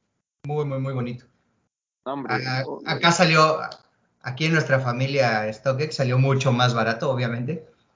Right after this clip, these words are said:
Speaker 1: Pero, güey, el, la plantilla, el inner,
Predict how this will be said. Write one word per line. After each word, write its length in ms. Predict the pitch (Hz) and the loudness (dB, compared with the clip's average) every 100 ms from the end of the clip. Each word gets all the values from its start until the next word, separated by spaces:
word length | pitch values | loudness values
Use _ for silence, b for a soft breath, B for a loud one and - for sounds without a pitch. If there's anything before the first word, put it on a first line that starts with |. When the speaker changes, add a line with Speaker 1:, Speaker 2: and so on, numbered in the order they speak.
| _ _ | _ _
Speaker 1:
Pero, 160 | 135 131 | 2 6
güey, 380 | 139 143 139 135 | 8 8 8 6
el, 420 | 123 120 120 - _ _ _ | 2 0 -4 -12 _ _ _
la 180 | 139 135 | -2 2
plantilla, 1000 | 139 135 131 147 143 139 131 127 127 - - | 2 2 2 2 4 6 8 6 4 -2 -10
el 320 | 117 123 127 | -6 0 2
inner, 600 | 143 147 135 127 127 | 4 4 4 2 0